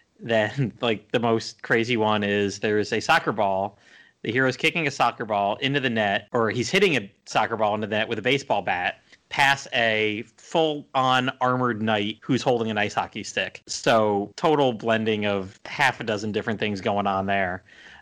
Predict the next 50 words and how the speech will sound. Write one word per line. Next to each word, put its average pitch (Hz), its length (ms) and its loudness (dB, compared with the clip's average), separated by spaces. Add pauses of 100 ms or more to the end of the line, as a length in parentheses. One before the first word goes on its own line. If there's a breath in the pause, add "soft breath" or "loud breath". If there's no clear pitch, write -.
(120 loud breath)
Um, 101 560 2 (300)
and 113 160 0
it 113 80 2
ends 113 360 0
with, 107 400 2 (300)
in, 110 240 -4 (360)
you 127 100 -2
look 127 180 -2
like, 107 240 0
it 117 160 -8
looks - 160 -6
like 123 80 0
an 107 60 0
army 110 240 2
testing 113 380 0
ground 104 280 0
for 113 120 0
bombs 101 440 0
and 104 100 -2
whatever. 98 420 -2 (520 loud breath)
And 98 640 0 (220)
either 123 140 2
that 107 180 4
or 98 100 0
a 90 60 -4
dump, 95 420 -2
I 98 160 -2 (220)
can't 98 280 -2
tell. 98 220 2
There's 98 160 -2
just - 160 -2
a 127 60 2
lot 101 180 4
of 101 60 2
army 104 260 -2
guys 95 340 0
and 107 80 -4
chain 110 220 -2
link 101 180 -6
fence 107 280 -4
there. 98 300 -4 (440 loud breath)
And 113 360 2
a 120 100 2
dude 123 260 2
is 113 120 0
pitching 165 340 0
a 170 40 4
toaster 202 380 0
to 113 140 -2
you, 98 240 -6